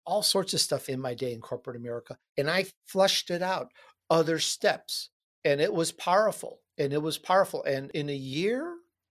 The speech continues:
I wanna say within two years, I had merged, I had started a second show, went on Voice America, and I was soon becoming the number one show on Voice America, not just yet in my second year, but I think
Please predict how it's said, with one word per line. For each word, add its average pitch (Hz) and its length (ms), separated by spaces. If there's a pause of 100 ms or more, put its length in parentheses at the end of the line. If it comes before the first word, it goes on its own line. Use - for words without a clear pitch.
I 165 60
wanna 208 160
say 147 320
within 202 300
two 226 180
years, 190 520 (600)
I 160 160
had 151 420 (220)
merged, 170 480 (240)
I 135 60
had 135 260 (240)
started 147 480
a 135 40
second 156 440
show, 208 340
went 151 240
on 135 200
Voice 131 320
America, 180 600
and 143 140
I 135 100
was 135 220
soon 180 200
becoming 147 460
the 131 100
number 127 260
one 123 160
show 127 220
on 120 100
Voice 123 300
America, 120 420
not 165 220
just - 240
yet 135 160 (420)
in 127 140
my 127 100
second 143 460
year, 123 160
but 117 180
I 120 80 (100)
think 131 200